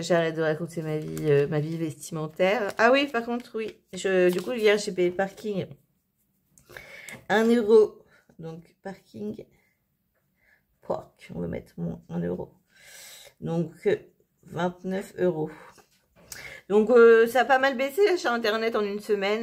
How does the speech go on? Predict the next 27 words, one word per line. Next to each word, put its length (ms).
Mais, 280
euh, 460
si 160
vraiment 360
je, 460
je 120
vois, 300
je 140
veux 100
autre 200
chose, 220
euh, 220
d'ici 240
la 120
fin 180
du 140
mois, 320
je 120
peux, 300
je 140
peux 200
me 420
prendre 320
dans 480
l'enveloppe 360
épargne 680
Joy. 300